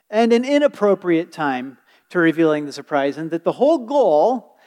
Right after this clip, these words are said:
is to have it happen at the appropriate time. And it, and it happens that the appropriate time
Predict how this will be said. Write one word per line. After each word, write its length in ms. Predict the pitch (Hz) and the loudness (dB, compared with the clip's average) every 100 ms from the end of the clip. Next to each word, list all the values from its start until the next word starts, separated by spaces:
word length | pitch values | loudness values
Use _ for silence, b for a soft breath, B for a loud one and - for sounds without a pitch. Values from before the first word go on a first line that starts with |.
| b b | b b
is 260 | 226 220 - | -2 -2 -2
to 80 | |
have 260 | 196 254 285 | 0 2 2
it 60 | 220 | 0
happen 420 | 202 214 220 226 | 2 0 0 -6
at 280 | 214 196 - | -6 -6 -4
the 300 | 196 180 - b b _ | -4 -4 -8 b b _
appropriate 720 | 190 - 262 247 - 165 131 - | -4 -2 0 0 0 -4 -6 -10
time. 320 | 135 110 101 _ _ _ _ _ - | -16 -14 -18 _ _ _ _ _ -4
And 140 | 202 | -2
it, 120 | 208 | 0
and 140 | 254 196 | 0 0
it 80 | 180 | -2
happens 520 | 220 330 339 277 - | -2 -2 -2 -6 -4
that 160 | 240 | -6
the 100 | - | -4
appropriate 800 | 208 - - 339 370 277 190 185 | -4 -4 -2 0 0 0 0 -2
time 500 | - 165 151 160 247 | -8 -8 -8 -8 -12